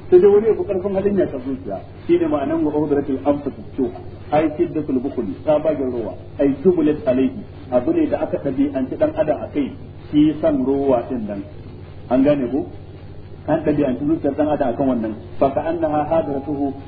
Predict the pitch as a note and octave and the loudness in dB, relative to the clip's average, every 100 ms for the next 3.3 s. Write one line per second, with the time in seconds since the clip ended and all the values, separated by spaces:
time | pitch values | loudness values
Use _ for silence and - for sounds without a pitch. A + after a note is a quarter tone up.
0 | - B2+ E3 E3 E3+ F3 E3+ D3+ E3 D#3+ | -2 0 0 -2 2 4 4 4 2 0
1 | D3+ D#3 C3+ C3+ C3 C3+ - E3 C3+ D3 | 0 -2 -2 -2 -2 -2 0 0 2 0
2 | C#3 C3+ D3 D3 C3 - - - A#2 B2+ | -2 -2 -2 0 -2 -4 -12 -10 0 4
3 | E3 F3+ | 6 4